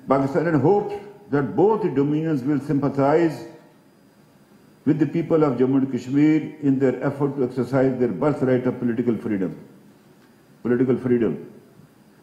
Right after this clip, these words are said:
"The provisional government is further anxious to safeguard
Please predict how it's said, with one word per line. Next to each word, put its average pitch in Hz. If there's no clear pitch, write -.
"The 101
provisional 151
government 160
is 135
further 156
anxious 160
to 156
safeguard 151